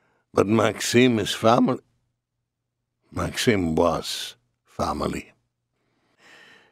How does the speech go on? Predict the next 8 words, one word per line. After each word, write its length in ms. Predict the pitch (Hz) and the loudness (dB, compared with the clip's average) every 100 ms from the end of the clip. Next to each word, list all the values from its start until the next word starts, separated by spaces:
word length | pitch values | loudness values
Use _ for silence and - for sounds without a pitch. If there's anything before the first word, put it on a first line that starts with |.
| _ 104 | _ -2
And 160 | 104 | 2
if 160 | 107 101 | 2 4
there 160 | 110 | 4
is 160 | 104 92 | 4 2
no 160 | 110 104 | 2 4
honor 420 | 101 101 101 92 | 2 2 2 0
in 120 | 87 | -2
family, 640 | - 104 104 95 90 82 | -2 0 2 2 0 -2